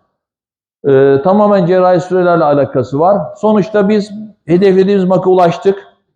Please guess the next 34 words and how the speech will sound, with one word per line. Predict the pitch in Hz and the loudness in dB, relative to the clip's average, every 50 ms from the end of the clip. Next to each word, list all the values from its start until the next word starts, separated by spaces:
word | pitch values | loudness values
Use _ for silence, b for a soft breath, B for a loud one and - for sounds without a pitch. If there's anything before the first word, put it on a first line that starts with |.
| _ _ _ _ _ _ _ | _ _ _ _ _ _ _
Taze | 165 175 185 185 190 | 0 0 0 2 0
gaz | 190 180 202 196 185 | 0 0 0 0 0
akımımızı | 190 - - 175 180 180 180 175 165 180 160 | 0 -2 -2 -2 -2 -2 -2 -2 -2 -4 -4
sıfır | - - 165 170 165 156 | -4 -2 0 0 2 2
beşe | 165 160 160 190 180 | 0 0 2 0 0
düştük. | 190 170 - - 196 185 185 - - - - _ _ _ _ _ _ _ _ _ _ _ _ _ - | 0 -2 -2 -2 -2 -2 -2 -4 -10 -20 -20 _ _ _ _ _ _ _ _ _ _ _ _ _ -4
Oksijenimizi | 170 175 170 - - 190 185 190 185 185 175 160 170 | -4 -4 -2 -2 0 0 2 2 2 0 0 0 0
yüzde | 185 180 165 147 156 165 165 151 156 175 | 0 0 0 0 0 0 0 0 0 0
elli, | 175 170 165 170 | 0 0 0 0
yüzde | 170 160 165 156 165 170 165 151 - - - | 0 0 0 0 0 -2 -2 -2 -6 -6 -4
arasında | 143 156 156 147 - - 175 165 | -2 0 0 -2 -2 -4 -4 -4
tuttuk. | - 170 165 - _ 185 180 180 - - - _ _ _ _ _ _ _ _ _ _ _ _ - | -2 -6 -6 -4 _ -2 -2 -2 -4 -10 -20 _ _ _ _ _ _ _ _ _ _ _ _ -2
Ve | 175 180 | 0 2
bu | 202 208 | 2 2
şekilde | - 202 165 151 165 185 170 | 2 2 0 2 2 2 2
devam | 170 165 165 160 147 139 | 2 2 0 0 0 -2
ediyoruz. | 123 104 101 87 80 - - - _ _ _ _ _ _ _ _ _ _ _ _ _ _ _ _ _ _ _ _ _ _ _ _ _ _ _ _ _ _ _ _ _ _ _ | -2 -2 -2 -4 -4 -8 -14 -20 _ _ _ _ _ _ _ _ _ _ _ _ _ _ _ _ _ _ _ _ _ _ _ _ _ _ _ _ _ _ _ _ _ _ _
Bir | - 113 131 175 226 247 240 233 | 0 2 2 4 4 2 2 2
litre | 233 208 - 196 196 | 0 0 0 2 2
açtığımızda | 180 180 180 - - - 180 165 165 165 151 139 143 165 185 202 202 175 143 - 151 | 2 2 0 -2 0 0 2 2 2 0 -2 0 0 0 0 0 0 -2 -6 -4 -4
hemen | 170 175 185 185 175 170 | -2 -2 0 0 0 -2
bir | 175 170 151 143 - - - | -2 -4 -4 -8 -10 -12 -12
şey | - - 185 175 165 | -4 -2 0 0 0
söyleyeyim. | 160 - 147 143 151 185 185 170 - | 0 0 0 2 2 0 0 -2 -2
Eğer | - 147 160 160 151 139 135 | 0 2 2 2 0 -2 -2
bir | 170 214 226 220 208 | -2 -2 0 0 0
litreden | 202 180 185 170 160 156 151 143 143 | 0 0 -2 -2 -2 0 -2 0 0
washing | 165 175 165 - 180 165 | -2 -2 -2 -2 -2 -2
yaptığım | 160 156 147 - - 196 202 185 170 | 0 -2 -2 -2 -2 -2 0 0 0
zaman | 156 151 143 143 147 175 170 160 131 127 135 | 0 0 0 0 0 0 -2 -4 -6 -6 -2
yüzde | 156 180 170 180 202 190 | -2 -2 0 0 0 -2
sekizde | - - 190 175 - - 175 165 160 196 | 0 -2 -2 -2 -2 -2 -2 -2 0 0
gidiyordu | 196 175 156 127 135 127 120 | 0 0 0 2 2 0 0
sevofluran. | 113 - 127 120 117 110 107 127 147 175 208 208 | 0 -2 0 0 0 0 0 0 0 0 0 -2